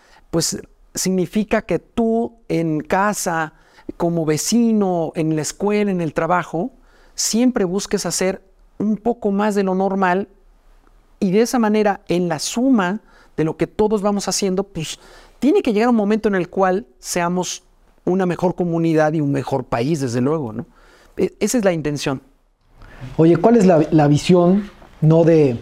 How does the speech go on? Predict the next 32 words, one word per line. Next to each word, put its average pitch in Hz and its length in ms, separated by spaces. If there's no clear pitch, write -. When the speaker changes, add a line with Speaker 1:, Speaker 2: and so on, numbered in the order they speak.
Speaker 2:
eh, 160 180
de, 160 360
de, 151 580
no 208 160
histórica, 190 720
digamos, 143 420
de, 127 260
plasmada 156 400
en 151 60
el 127 100
libro, 151 320
en 135 60
estas 147 280
historias, 143 600
eh, 127 460
que 135 100
nos 135 140
cuentas, 151 460
sino 147 420
cuál 226 160
es 208 100
la 202 80
visión 196 400
de, 170 420
de, 139 540
del 151 340
Máximo 190 400
Cerdán 156 380
de 151 120
hoy, 156 300
de 131 160
ti, 156 320